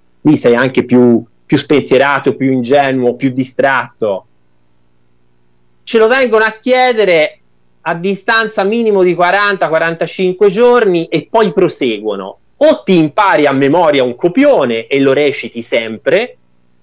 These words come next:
oppure è inevita-, è inevitabile soprattutto poi, insomma, non è, come dicevi te prima, un conto è rilasciare, eh, un'intervista e parlare con un giornalista,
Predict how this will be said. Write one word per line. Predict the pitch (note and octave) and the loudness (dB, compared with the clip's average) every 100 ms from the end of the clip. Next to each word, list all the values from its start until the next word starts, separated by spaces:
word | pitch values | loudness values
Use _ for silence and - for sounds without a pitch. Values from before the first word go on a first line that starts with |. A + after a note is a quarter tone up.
| _ | _
oppure | G3 - - D3 C3+ C#3 E3 F3+ - _ | -2 -2 -4 -2 2 4 2 0 -8 _
è | D#3 | 0
inevita-, | E3+ D3+ D3 D#3 D3+ C3 | 2 2 0 -2 -8 -6
è | B2 | -2
inevitabile | C#3 B2+ B2 A#2 G#2+ - G#2+ G#2 A2+ A2+ A#2+ C#3 D#3 _ _ | 0 0 -2 -4 -6 -6 -6 -6 -6 -2 0 0 -2 _ _
soprattutto | - C3+ C3 B2+ F#3+ F#3+ E3 B2 | -10 -6 -6 -4 -2 0 0 2
poi, | D#3 D#3+ B2 - _ _ _ _ _ _ | 2 2 -2 -8 _ _ _ _ _ _
insomma, | - G#2 | -14 -12
non | A2 A#2 | -8 -6
è, | D3+ - | -6 -8
come | - A#2+ A#2 A2+ A2 | -10 -6 -4 -6 -6
dicevi | A2 - C3+ | -6 -2 0
te | B2+ C#3+ | 0 -2
prima, | D3 C3 G#2+ | 0 0 0
un | A2 | -2
conto | - D#3 C#3+ | -2 -2 0
è | |
rilasciare, | B2 A#2 A2+ C#3+ C#3 A#2+ - _ _ | 0 0 -2 -2 0 0 -4 _ _
eh, | - A2+ A2+ A2 | -6 -2 0 0
un'intervista | A2 A#2+ A#2 A#2+ A#2 B2 C3+ - | 0 -2 -2 0 0 0 -2 -2
e | - | -2
parlare | C3 B2+ C3 | 0 0 0
con | A#2 B2+ | 0 -2
un | |
giornalista, | B2 D3 D#3+ C#3 D3 - A#2+ | -2 -2 0 0 0 -2 -4